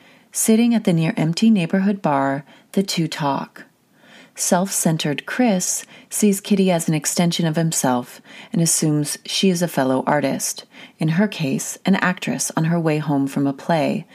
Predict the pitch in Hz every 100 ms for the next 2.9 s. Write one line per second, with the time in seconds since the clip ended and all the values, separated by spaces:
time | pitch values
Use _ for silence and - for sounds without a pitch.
0 | - - - 170 165 165 196 247 185 151
1 | 151 151 135 139 - - - - 131 139
2 | - 208 220 - 143 - 135 -